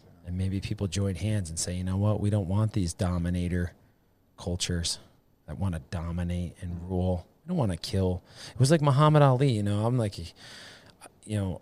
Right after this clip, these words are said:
I love Muhammad Ali. Uh, you know, being a kid with boxing and all the things, you know, I just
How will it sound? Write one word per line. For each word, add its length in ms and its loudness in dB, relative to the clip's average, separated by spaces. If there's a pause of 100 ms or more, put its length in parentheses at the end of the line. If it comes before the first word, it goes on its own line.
I 100 0
love 300 4
Muhammad 400 -4
Ali. 420 -6 (440)
Uh, 580 -2 (380)
you 80 -6
know, 40 -6
being 260 -2
a 60 -4
kid 380 -4
with 160 -6
boxing 460 -2
and 80 -4
all 120 -4
the 80 -6
things, 380 -6 (840)
you 60 -8
know, 60 -4
I 140 -4
just 360 -4